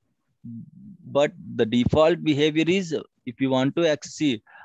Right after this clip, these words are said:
hundred servers, you are not going to work at a time, right? Or thousand servers are there in my office. I'm not going to work on thousand servers at a time, right?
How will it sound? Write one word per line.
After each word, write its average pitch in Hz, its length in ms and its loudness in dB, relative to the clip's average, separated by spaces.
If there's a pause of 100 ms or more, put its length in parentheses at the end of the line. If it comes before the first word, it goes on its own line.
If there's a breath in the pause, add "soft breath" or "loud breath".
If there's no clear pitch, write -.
(160 loud breath)
hundred 143 380 4
servers, 170 400 0
you 175 80 4
are 160 180 2
not 151 180 0
going 156 200 2
to 151 80 -8
work 147 200 0
at 143 120 -6
a 143 80 -2
time, 135 260 -2
right? 135 220 -4 (2250)
Or 135 120 -4 (100)
thousand 139 320 -2
servers 151 340 -6
are 147 140 -2
there 151 180 -6
in 147 120 -2
my 151 120 -4
office. 131 560 -6 (180)
I'm 147 220 0
not 147 240 2
going 156 220 0
to 156 80 -4
work 147 400 -4 (160)
on 147 180 -2
thousand 143 380 -2
servers 147 300 -6
at 135 120 -8
a 143 80 -4
time, 131 240 -4
right? 143 220 -4